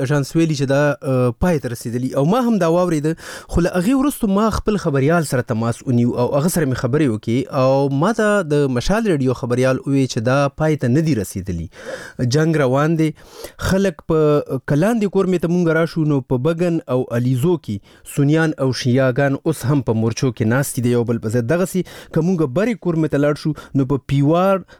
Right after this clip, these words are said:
او تریمنګل کې، هلته کې شیعاګان او سنیان، تریمنګل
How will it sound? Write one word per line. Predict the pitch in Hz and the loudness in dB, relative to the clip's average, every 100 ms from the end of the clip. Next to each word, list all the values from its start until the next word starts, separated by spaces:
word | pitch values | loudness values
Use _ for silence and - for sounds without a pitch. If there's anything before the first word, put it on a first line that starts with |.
| - 123 | -6 0
او | 127 127 - | 2 2 0
تریمنګل | 143 139 135 139 170 - | 2 2 0 0 -2 -4
کې، | 104 - _ _ - | -12 -12 _ _ -4
هلته | 196 170 - | -2 -2 0
کې | 143 - 131 | -2 -2 -6
شیعاګان | - 139 143 147 143 - | 0 0 2 0 0 0
او | 120 - | -2 0
سنیان، | 131 135 127 110 | 2 2 2 0
تریمنګل | 160 160 156 175 | 0 0 0 0